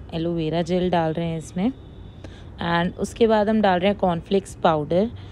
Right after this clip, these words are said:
अब क्योंकि मेरे पास अभी इस time mixie available नहीं थी, तो मैंने बस उसको जितना मुझसे beat हुआ मैंने उतना कर दिया,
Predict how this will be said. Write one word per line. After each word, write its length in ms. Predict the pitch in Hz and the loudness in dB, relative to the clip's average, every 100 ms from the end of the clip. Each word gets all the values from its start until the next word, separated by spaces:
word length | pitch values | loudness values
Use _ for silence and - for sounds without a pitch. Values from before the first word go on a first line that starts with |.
| - - - | -16 -12 -2
अब 200 | 180 - - - | -2 -2 -14 0
क्योंकि 260 | 208 185 226 | 2 4 4
मेरे 140 | 220 | 4
पास 240 | 190 220 - | 4 2 2
अभी 420 | - 180 208 220 | -2 0 2 4
इस 160 | 208 - | 2 2
time 140 | 220 | 2
mixie 440 | 208 196 - 202 208 | 2 0 -4 4 6
available 480 | 190 175 170 190 180 | 6 4 4 4 2
नहीं 360 | 170 151 202 | 0 2 2
थी, 200 | 190 196 | 2 0
तो 140 | 180 190 | 2 2
मैंने 260 | 175 180 | 2 0
बस 180 | 180 185 | 0 -2
उसको 220 | 185 - | -2 0
जितना 320 | 175 185 185 | 0 0 0
मुझसे 280 | 196 190 202 | 0 2 0
beat 320 | 175 180 180 | 2 -2 0
हुआ 180 | 180 180 | 2 4
मैंने 200 | 175 175 | 4 0
उतना 220 | 170 - 175 | -2 -2 0
कर 200 | 175 175 | 2 2
दिया, 300 | 160 165 | 0 -2